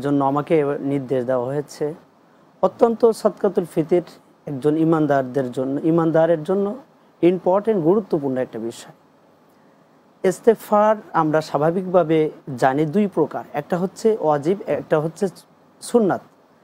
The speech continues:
ইস্তেগফার অর্থ হচ্ছে কোনো ভুল ত্রুটি হয়ে গেলে ক্ষমা চাওয়া, ওয়াজিব ইস্তেগফার এবং সুন্নাত ইস্তেগফার। তো ওয়াজিব ইস্তেগফারের ক-, করার ক্ষেত্রে যেটা আমার অনেক, উম, কবিরা গোনা হয়েছে বা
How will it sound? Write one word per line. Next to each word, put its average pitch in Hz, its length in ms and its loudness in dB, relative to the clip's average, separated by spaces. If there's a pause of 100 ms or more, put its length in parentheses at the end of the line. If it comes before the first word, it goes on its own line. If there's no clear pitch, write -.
(380)
ইস্তেগফার 226 580 2
অর্থ 208 280 -2
হচ্ছে 214 480 0 (320)
কোনো 214 220 4
ভুল 180 240 2
ত্রুটি 202 260 0
হয়ে 202 200 4
গেলে 208 220 2
ক্ষমা 214 360 2
চাওয়া, 131 300 -2 (280)
ওয়াজিব 196 400 4
ইস্তেগফার 196 540 0 (120)
এবং 196 240 0
সুন্নাত 226 440 2
ইস্তেগফার। 127 540 -6 (460)
তো 202 60 2
ওয়াজিব 202 380 2
ইস্তেগফারের 214 580 2
ক-, - 280 -10
করার 151 260 2
ক্ষেত্রে 165 500 0 (340)
যেটা 175 280 2
আমার 175 320 2
অনেক, 156 340 2 (400)
উম, 143 560 -4
কবিরা 185 340 4
গোনা 160 240 0
হয়েছে 180 440 -4
বা 160 220 0